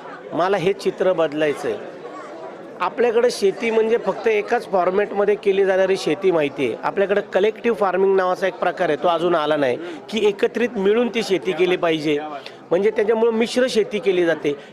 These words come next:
वेगवेगळी पिकं घेतली जातात. त्याच्यामुळे जर ह्याला भाव नाही मिळाला, टोमॅटोला नाही मिळाला, तर, तर गाजराला मिळेल, गाजराला नाही मिळाला, तर अजून कशाला तरी मिळेल, वांग्याला मिळेल, असं काहीतरी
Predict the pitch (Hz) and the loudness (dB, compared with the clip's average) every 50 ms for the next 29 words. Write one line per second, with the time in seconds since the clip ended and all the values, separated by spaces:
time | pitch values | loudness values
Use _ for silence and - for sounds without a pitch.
0 | - - - 160 214 226 220 240 240 208 254 254 - - 226 220 - - 254 247 | -12 -6 0 2 2 2 2 2 0 0 0 -2 -2 -4 -6 -4 0 0 2 2
1 | 208 196 - - 185 180 165 160 147 - 156 143 131 120 - - - - - - | 2 0 0 0 0 2 2 2 0 0 0 0 0 0 -4 -8 -18 -18 -18 -18
2 | - - - - - - 185 190 - 233 233 233 240 214 247 220 185 151 175 202 | -18 -18 -16 -10 -4 -2 -2 0 2 2 2 4 4 4 2 2 2 2 2 2
3 | 247 269 226 202 202 208 214 214 214 208 202 190 165 151 143 - 233 233 233 254 | 2 2 2 2 2 2 2 2 2 4 4 2 2 0 0 0 0 0 2 2
4 | 247 254 247 247 240 240 233 226 214 196 170 143 - 156 170 - 208 220 208 151 | 2 2 2 2 2 2 2 2 2 2 2 0 -2 -4 -2 0 0 0 0 -2
5 | 143 - - - 233 226 226 220 214 190 220 214 214 214 208 196 196 190 185 170 | -6 -6 -2 0 0 2 2 2 2 2 2 2 2 2 2 2 2 2 2 0
6 | 151 151 143 139 131 160 196 202 202 247 254 254 247 240 233 233 220 220 220 220 | -4 -8 -10 -4 -2 0 0 0 2 2 2 2 2 2 2 2 4 4 2 2
7 | 214 196 165 131 - - - - - - - - - 240 - - 247 254 269 294 | 2 0 0 -2 -6 -12 -16 -16 -16 -18 -8 -6 -6 -2 -2 -2 0 2 2 2
8 | 277 269 247 - 247 240 233 220 - 220 226 220 220 214 220 220 214 214 220 226 | 2 2 0 0 2 0 2 2 2 2 4 4 4 4 4 4 4 4 2 2
9 | 247 254 240 226 220 214 208 202 208 202 147 147 143 - - - - - - - | 2 2 2 2 2 2 2 2 0 -2 -6 -10 -14 -14 -16 -18 -18 -14 -6 -4
10 | 269 226 - - 320 - - 254 262 233 - - 226 190 151 | -4 -2 0 0 0 0 0 0 0 0 2 2 2 2 2